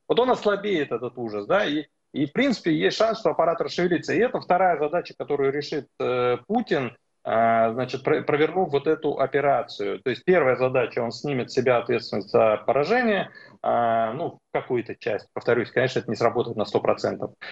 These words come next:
И второе, он, э, значит, э, расшевелит аппарат, заставит его работать нормаль-, нормально, ну, более-менее нормально,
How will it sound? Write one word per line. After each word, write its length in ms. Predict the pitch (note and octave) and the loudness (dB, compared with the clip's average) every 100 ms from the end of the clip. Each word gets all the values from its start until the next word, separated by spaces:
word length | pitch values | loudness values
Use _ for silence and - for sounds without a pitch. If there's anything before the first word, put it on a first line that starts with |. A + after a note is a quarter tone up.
| - - | -6 2
И 240 | C#3+ D3+ | 4 4
второе, 640 | D3 D#3 E3+ A#3 G#3+ E3+ | 2 2 2 2 2 -2
он, 500 | C#3+ D3+ F3 F3 D#3+ | -4 -2 -2 -2 -4
э, 280 | D3 C3+ B2+ - _ _ - | -4 -4 -4 -8 _ _ -14
значит, 540 | A2+ A#2+ - A#2+ - | -8 -8 -6 -8 0
э, 300 | B2 A#2 A#2 | 4 4 2
расшевелит 460 | C3+ - E3+ D3+ C#3+ | -2 -2 0 0 0
аппарат, 400 | - D#3 F3+ E3+ | 0 0 0 -2
заставит 380 | C3 - B2+ | -8 -6 -6
его 100 | C3+ | -6
работать 320 | C3 B2+ C3 - | -6 -6 -8 -8
нормаль-, 380 | C3+ F#3 A#3 G3 | -6 -4 -6 -8
нормально, 500 | D3+ D#3 G#3+ A#3+ E3 - | -10 -6 -4 -6 -10 -16
ну, 200 | E3 D3+ C#3+ | -20 -18 -14
более-менее 560 | D3+ C#3 D3 B2 A2+ G#2 | -8 -2 -2 -2 -6 -8
нормально, 300 | G2+ G2 | -10 -12